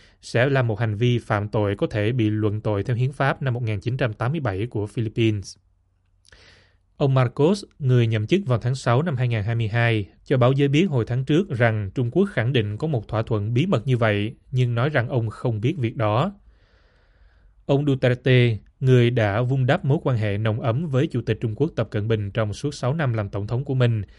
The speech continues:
đồng thời công khai tỏ ra thù địch với Mỹ vì nước này chỉ trích mạnh mẽ chiến dịch đẫm máu của ông bài trừ ma túy. Mặc dù có lập trường chống Mỹ gần như kịch liệt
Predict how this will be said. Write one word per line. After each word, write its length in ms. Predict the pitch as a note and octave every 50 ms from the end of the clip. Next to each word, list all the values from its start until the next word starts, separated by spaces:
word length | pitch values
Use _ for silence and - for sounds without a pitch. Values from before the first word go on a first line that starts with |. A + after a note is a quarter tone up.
| _ _ _ _ _ _ -
đồng 180 | D#3 C#3+ C3+
thời 280 | B2+ C#3 C#3 C3+ C3 B2+
công 220 | B2+ - E3 D3+
khai 320 | C#3 - D#3+ D3 D3 C#3+ C3+
tỏ 140 | C3+ B2 C3
ra 140 | D#3+ C#3+ C3 -
thù 180 | - C3 B2+
địch 120 | B2+ B2+ -
với 160 | - C3+ F3
Mỹ 300 | E3+ C3+ A#2 G#2 G#2 C#3
vì 220 | D#3+ C#3 C3+ B2 A2
nước 160 | A#2 D3+ F3
này 280 | C#3+ B2+ A#2+ A2 G#2+ G2 -
chỉ 160 | A#2 A2 A2
trích 200 | - G#3+ G#3 -
mạnh 320 | C#3+ A#2+ A2+ G#2+ G#2+ A#2+
mẽ 260 | A2+ G#2+ G2+ G#2 A#2
chiến 220 | C3+ - D#3+ F3 F#3
dịch 120 | C#3+ B2 - _ -
đẫm 240 | - A#2 G#2 A2 B2
máu 200 | B2+ B2 C3 E3+
của 120 | E3 - F3+
ông 300 | D#3 C3 B2 A#2 A#2 A#2+
bài 180 | A2 G#2+ G2+
trừ 160 | - A#2 G#2
ma 140 | G2 G#2 A2
túy. 400 | - - A2 A2 A2+ C#3 G3 G3+ - _ _ _ _ _ _ _ _ _ _ _ _ _ _ _ _ _ _ _ _
Mặc 160 | - D3 C#3 C3
dù 240 | D3 C#3 C3+ C3 B2
có 120 | B2 G3 F#3
lập 140 | D3+ B2+ -
trường 200 | C#3 B2 A2+ A2
chống 200 | C3+ C#3+ F#3 F#3+
Mỹ 240 | C3 A2 G#2+ B2+ D3+
gần 220 | D3 C#3 A#2 A2
như 140 | A2 B2 A#2
kịch 220 | - C3 B2 -
liệt 260 | B2 A#2+ A#2 G#2 -